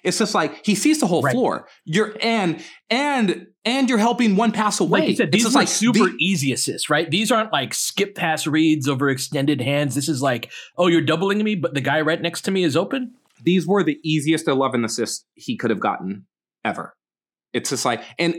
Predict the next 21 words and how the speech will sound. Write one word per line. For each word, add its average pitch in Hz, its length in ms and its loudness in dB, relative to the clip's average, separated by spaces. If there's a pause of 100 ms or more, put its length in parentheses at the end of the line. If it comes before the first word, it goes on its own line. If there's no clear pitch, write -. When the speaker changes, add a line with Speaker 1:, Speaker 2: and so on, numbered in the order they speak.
Speaker 1:
and 170 300 -2 (320)
Embiid's 202 460 0
not 185 480 0
a, 151 160 0
like, 147 300 -2
triple 160 320 0
double 135 260 0
machine. 117 420 0
This 120 160 0
isn't 208 240 0
Jokic 151 360 0
here, 107 260 0
who, 123 260 -4
where 123 180 0
he's 123 240 -2
just 135 140 -4
like, 139 180 -2
"Oh, 180 160 0
he's 156 180 -4
got 170 200 -2
sixty, 165 440 -4